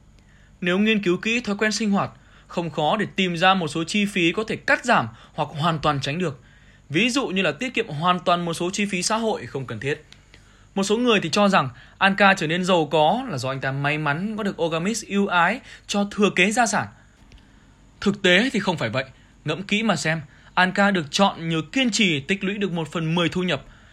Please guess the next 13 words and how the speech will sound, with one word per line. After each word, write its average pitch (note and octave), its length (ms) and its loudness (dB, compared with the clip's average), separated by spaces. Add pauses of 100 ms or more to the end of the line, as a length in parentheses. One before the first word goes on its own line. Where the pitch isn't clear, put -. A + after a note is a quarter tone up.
(140)
thông D3 160 -6
qua C#3+ 120 0
đó C#3+ 200 0
chứng A3 300 -2
minh A#3+ 120 2
được D#3 180 -2
ý F#3+ 200 2
chí F#3 140 -2
kiên B3+ 300 0
định A3+ 220 0
của B2 100 -6
bản A#2 160 -4
thân. D3 200 -4